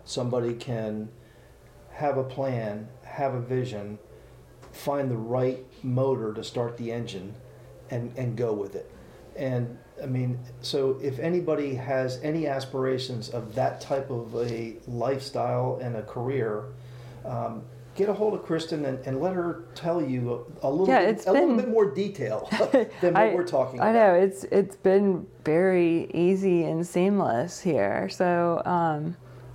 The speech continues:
Speaker 2: and, you know, you don't, to grow, you don't have to kill yourself.
Speaker 1: Mm-hmm.
Speaker 2: And just, yeah, come talk to me. And I encourage anyone to reach out and ask me tips on what to do.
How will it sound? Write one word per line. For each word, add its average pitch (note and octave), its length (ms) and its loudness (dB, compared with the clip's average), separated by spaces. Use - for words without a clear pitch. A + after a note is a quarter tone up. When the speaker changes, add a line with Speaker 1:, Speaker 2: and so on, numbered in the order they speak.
Speaker 2:
and, F3+ 320 4
you G#3+ 80 4
know, F#3+ 140 6
you F#3 160 4
don't, F#3+ 340 4
to A3 120 4
grow, G#3 420 6
you G3+ 160 4
don't G3+ 180 2
have G#3+ 180 0
to G3 80 2
kill A#3 280 4
yourself. F#3+ 720 2
Speaker 1:
Mm-hmm. B2 280 -6
Speaker 2:
And F3+ 140 4
just, G3 320 -2
yeah, A3 300 4
come G3+ 320 0
talk G#3+ 380 -4
to G3+ 80 0
me. D#3 280 -2
And E3 340 -2
I E3+ 120 0
encourage F#3+ 520 4
anyone F#3 520 2
to F#3 140 0
reach F3+ 300 2
out E3+ 440 4
and E3+ 280 -2
ask F3 340 -2
me G3 320 -2
tips - 380 -2
on G3 180 2
what G3 200 -2
to F#3+ 80 -6
do. G#3 300 -2